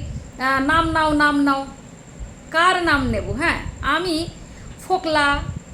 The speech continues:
গামলা, কেন গামলারে আমি টুনটুনি কইতাম, কেননা, আহ, খাইয়া দেয়া এত মোটা গপা, মানে ছেলে ছাড়া খাইয়া দেয়া এত মোটা গপসি গুপসি হয়েছিল। তো তার কারণে আমি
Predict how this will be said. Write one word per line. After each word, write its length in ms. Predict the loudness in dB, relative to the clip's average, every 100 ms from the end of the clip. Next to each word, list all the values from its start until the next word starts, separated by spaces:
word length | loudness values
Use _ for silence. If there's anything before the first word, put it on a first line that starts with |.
| 0
গামলা, 540 | 2 2 2 2 0 -6 -10 -10 -4
কেন 180 | 0
গামলারে 420 | 2 4 4 2 2
আমি 140 | 0
টুনটুনি 380 | -4 -4 0 0
কইতাম, 500 | 0 -4 -4 -8 -8 -10 -10 -12 -12
কেননা, 380 | -8 -6 -4 -4 -6 -8 -10
আহ, 600 | -4 0 0 0 -2 -4
খাইয়া 220 | 2 4 6
দেয়া 240 | 6 6
এত 120 | 2
মোটা 320 | 2 0 0
গপা, 340 | -2 -2 -2 -2 -6 -12
মানে 200 | -8 -8
ছেলে 320 | -4 0 0
ছাড়া 260 | 0 2 2
খাইয়া 320 | 2 0 2
দেয়া 320 | 4 2 2
এত 140 | 0 0
মোটা 360 | -2 -2 -2
গপসি 340 | 0 -2 -2 -6
গুপসি 280 | -6 -8 -4
হয়েছিল। 480 | -2 -2 -4 -6 -8 -12 -12 -12 -12 -16 -18 -14 -6
তো 380 | -2 0 0 -2 -2 -2 2
তার 180 | 2
কারণে 280 | 4 4 4
আমি 300 | 4 2 0